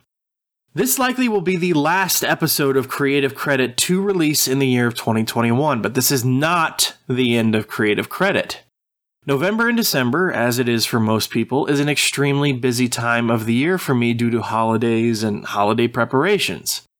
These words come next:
There's almost always something to do every single weekend between now and the end of the year.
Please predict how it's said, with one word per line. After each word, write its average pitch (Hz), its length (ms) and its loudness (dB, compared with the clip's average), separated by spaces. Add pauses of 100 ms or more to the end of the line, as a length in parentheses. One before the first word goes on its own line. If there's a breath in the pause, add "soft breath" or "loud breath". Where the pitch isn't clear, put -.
(360)
There's 123 220 -2
almost 147 400 0
always 214 760 0
something 170 460 0
to 165 100 0
do 131 500 0
every 139 640 0
single 123 720 2
weekend 113 540 0
between 110 360 -2
now 110 340 2
and 110 140 0
the 107 80 2
end 107 140 2
of 101 100 0
the 92 80 -2
year. 87 380 -2